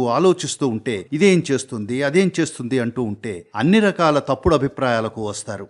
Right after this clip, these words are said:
కలిపేంతవరకు మీకు తెలియదు. బహుశా మీ ముఖంపై పేలొచ్చు, కానీ కలిపేంతవరకు అది మీకు తెలియదు.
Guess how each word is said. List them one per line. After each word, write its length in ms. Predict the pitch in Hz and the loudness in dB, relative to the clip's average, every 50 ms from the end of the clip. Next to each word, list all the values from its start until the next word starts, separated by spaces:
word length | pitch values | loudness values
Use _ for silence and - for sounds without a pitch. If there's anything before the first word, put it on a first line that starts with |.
| _ | _
కలిపేంతవరకు 800 | - 139 147 175 175 180 180 170 170 165 160 151 185 214 - 247 | 0 4 4 4 4 4 4 4 4 2 2 2 2 2 4 4
మీకు 220 | 240 202 185 135 143 | 4 4 4 2 0
తెలియదు. 400 | - 143 120 117 113 95 92 90 - | -2 -2 -2 -2 -4 -6 -8 -12 -10
బహుశా 400 | 95 117 135 143 143 - 160 135 113 - - - _ 135 _ _ _ - | -6 -4 -4 -4 -2 0 0 0 0 -2 -4 -8 _ _ _ _ _ -2
మీ 140 | 135 143 139 | 0 2 2
ముఖంపై 500 | 120 117 117 - 170 170 131 - 165 143 123 | 2 2 0 2 0 0 2 4 4 4 4
పేలొచ్చు, 580 | - - 117 117 147 160 135 - - - - - _ _ _ _ _ _ _ _ _ | 2 0 -2 0 0 0 -2 -4 -6 -14 -16 -16 _ _ _ _ _ _ _ _ _
కానీ 240 | - 117 127 135 127 117 | -4 -2 0 0 0 -2
కలిపేంతవరకు 920 | - - 117 139 170 165 214 208 185 147 151 123 113 104 - - - 95 90 - _ _ _ _ _ _ _ _ _ _ _ _ _ | -2 -2 -2 -2 0 2 2 2 2 2 0 -2 -2 -4 -6 -10 -12 -12 -12 -14 _ _ _ _ _ _ _ _ _ _ _ _ _
అది 160 | - 113 117 117 | -6 -4 -2 -2
మీకు 200 | 110 101 - 90 | -2 -4 -6 -8
తెలియదు. 400 | 90 107 98 95 90 85 92 | -12 -10 -8 -8 -10 -12 -14